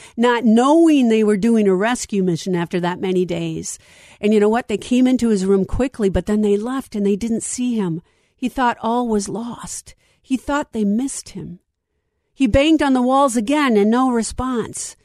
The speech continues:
He tried swimming back under the dark waters and he couldn't see their light, and he returned to that small pocket of lifeless air that was left. Time was running out and oxygen was low. He then again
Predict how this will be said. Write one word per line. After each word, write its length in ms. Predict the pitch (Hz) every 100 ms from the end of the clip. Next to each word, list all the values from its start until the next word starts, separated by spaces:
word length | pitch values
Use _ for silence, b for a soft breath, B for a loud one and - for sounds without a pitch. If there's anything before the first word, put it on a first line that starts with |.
| _ _ _
He 140 | 277
tried 340 | 220 277 269 220
swimming 420 | - 302 302 294
back 220 | 247 220
under 220 | 254 262
the 100 | 233
dark 300 | 220 226 208
waters 340 | 254 269 240 233
and 80 |
he 80 | 226
couldn't 300 | 202 311 294
see 180 | - 269
their 160 | 240 233
light, 240 | 254 247
and 120 | 226
he 20 |
returned 460 | 208 214 - 285 277
to 40 |
that 220 | 220 180 -
small 320 | 247 240 240
pocket 420 | - 226 220 196
of 160 | 185 - _ _ _ _
lifeless 640 | - 233 247 262 214 190 - -
air 300 | 214 208 185
that 180 | -
was 180 | 185 196
left. 520 | - 135 190 - - _ _ _ _
Time 260 | - 220 214
was 220 | 214 196
running 260 | 208 208 196
out 220 | 196 196
and 100 | 190
oxygen 520 | 185 185 - 185 190
was 180 | 185 175
low. 400 | 170 165 160 170 - _ _ _ _ _ _ _ _ _ _ _ _ _ _
He 120 | 226
then 240 | 214 277
again 500 | 277 208 233 262 220